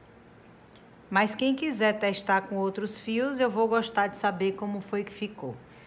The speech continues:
Na receita original, vou colocar aqui pra vocês. A gente trabalhou a, é, a correntinha, a primeira carreira, vinte e seis meio pontos altos.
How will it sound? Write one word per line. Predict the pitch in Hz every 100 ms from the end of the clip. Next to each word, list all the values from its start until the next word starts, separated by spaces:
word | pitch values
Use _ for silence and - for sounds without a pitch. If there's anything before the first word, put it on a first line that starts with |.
| - - -
Na | 175 214 254
receita | 247 247 233 - 202 190 185
original, | 175 156 151 147 139 143 156 - - - - - - - - - - - - - - - 160
vou | 165
colocar | - 185 180 175
aqui | 175 190
pra | 185
vocês. | 180 185 185 - 117 - - - - - - -
A | 156
gente | 165 208 -
trabalhou | 214 208 202 175 156 143 127 -
a, | 160 - -
é, | 175 160
a | 165
correntinha, | - 196 180 170 - 170 180 247 311 - - - - -
a | -
primeira | - 226 220 202 196 185
carreira, | 185 175 147 160 147 139 127 - - - - - - - - - - - -
vinte | - 208 226
e |
seis | - - 202 202
meio | 208 202
pontos | 202 196 190 196 156
altos. | 127 117 - -